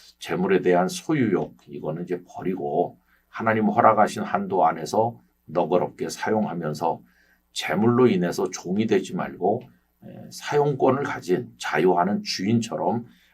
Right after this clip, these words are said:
우리가 살아야 될 것입니다. 오늘도 하나님께서 우리에게 주신 것에 감사하면서 기쁨의 하루를 살아가길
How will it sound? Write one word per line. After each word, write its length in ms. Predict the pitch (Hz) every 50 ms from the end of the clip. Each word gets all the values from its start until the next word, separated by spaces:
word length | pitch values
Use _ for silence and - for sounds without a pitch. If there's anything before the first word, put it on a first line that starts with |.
| _ _ _
우리가 240 | - - - - -
살아야 480 | - - - 104 - 92 82 78 -
될 180 | - - 69 -
것입니다. 640 | - - - - 73 73 60 58 - - - - _ _ _ _ _ _ - - - _ _
오늘도 300 | - 78 80 78 78 80
하나님께서 640 | - - 107 107 101 95 92 87 90 - - 101
우리에게 400 | 90 85 85 90 87 80 90 90
주신 340 | - - - - - 76 80
것에 380 | 78 78 78 - 82 80 76 76
감사하면서 1000 | - - 78 82 80 78 - 76 76 76 73 71 71 71 69 - - 90 90 - - _ _ _ _ _ _ _ _
기쁨의 480 | - - 117 - - 120 110 113 110
하루를 380 | 104 98 104 95 90 85 87 82
살아가길 680 | - - - - 104 98 80 78 71 73 73 69 69 -